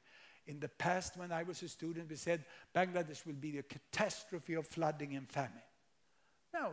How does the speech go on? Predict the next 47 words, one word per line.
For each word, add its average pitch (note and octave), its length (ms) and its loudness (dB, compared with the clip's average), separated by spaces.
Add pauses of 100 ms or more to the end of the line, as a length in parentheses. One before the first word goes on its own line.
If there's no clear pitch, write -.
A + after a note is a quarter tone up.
they C3 200 -10
changed - 400 -8
it. - 80 -20 (320)
It's C#3+ 120 -12
a G3+ 60 4
miracle A#3+ 540 -2
that B2+ 180 -6
has B2+ 140 -8
happened C3+ 320 -4
in A#2+ 80 -8
Bangladesh. A#2+ 640 -8 (360)
Huh? F3 120 -2 (680)
Hindus B3 440 4
in A#3 140 2
India, A3+ 400 4
those F#3+ 300 2
ones G#3 240 4
have F3+ 260 2
probably G3 280 6
an F#3 180 0
income A3 460 2
above G#3 280 6
average, A3 480 2
but G#3+ 220 2
two G#3+ 180 -2
children A3 460 0
is G#3+ 120 -4
the A3 100 0
most G#3+ 280 -4
common A3+ 320 -2
family A#3+ 440 -2
in B3 100 -6
India. C4+ 400 2
The F3 80 -6
number G#3 320 0
of A3 140 -4
children A#3 380 -6
have A3 120 -8
stopped - 320 -8
increasing A#3 520 -8
in A3+ 120 -6
India. B3+ 320 -4
They E3+ 80 0
have F3+ 140 0
two A3+ 140 -6
point A3 260 -6
four. - 260 -6